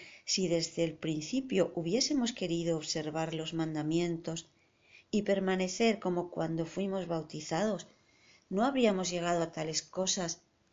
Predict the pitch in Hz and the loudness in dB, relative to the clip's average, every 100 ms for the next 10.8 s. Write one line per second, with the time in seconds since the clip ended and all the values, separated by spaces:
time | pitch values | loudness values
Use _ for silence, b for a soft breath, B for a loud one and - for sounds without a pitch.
0 | b b 214 214 190 214 233 233 226 190 | b b 2 4 2 2 2 2 2 -2
1 | 185 165 170 190 190 185 170 156 160 185 | 0 0 2 4 2 -2 -6 -4 -2 -2
2 | 185 - 170 - 156 175 180 b b b | -2 -4 -8 -6 -6 -4 -6 b b b
3 | - 180 160 151 - 151 151 165 175 160 | -2 0 2 -2 -2 0 0 0 -2 -2
4 | 156 151 147 151 143 135 135 135 _ _ | -2 -4 -2 -4 -4 -8 -12 -14 _ _
5 | _ _ _ _ _ b b - 190 247 | _ _ _ _ _ b b -4 -2 0
6 | - 180 147 147 151 143 - _ _ _ | 0 0 -2 -2 -4 -6 -16 _ _ _
7 | _ - - 175 175 175 170 170 160 156 | _ -8 -4 0 0 0 0 2 0 -2
8 | 165 151 151 196 269 - B B _ _ | 0 2 2 2 -2 -10 B B _ _
9 | - 175 160 175 165 180 170 160 156 156 | -2 2 4 4 2 0 0 -2 -2 -2
10 | 160 151 147 143 151 180 - | -4 -4 -2 2 2 2 -2